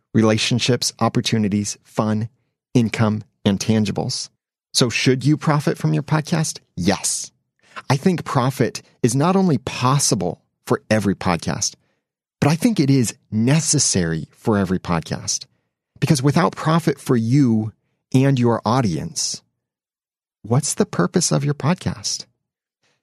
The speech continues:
These six types of profit are part of what I call the five cornerstones of a great podcast: content, presentation, production, promotion, and profit.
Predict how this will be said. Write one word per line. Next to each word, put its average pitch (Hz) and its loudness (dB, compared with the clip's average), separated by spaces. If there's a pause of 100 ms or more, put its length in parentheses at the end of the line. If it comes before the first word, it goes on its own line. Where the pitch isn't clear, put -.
(120)
These 143 2
six - 0
types - -2 (100)
of 107 0
profit - -4 (480)
are 127 4
part 123 2
of 113 0
what 110 4
I 107 2
call 117 0
the 98 0
five 110 -2
cornerstones 101 0
of 92 0
a 95 0
great 98 0
podcast: - -2
content, 107 -2
presentation, 98 0
production, 101 0
promotion, 95 0
and 92 0 (100)
profit. - -2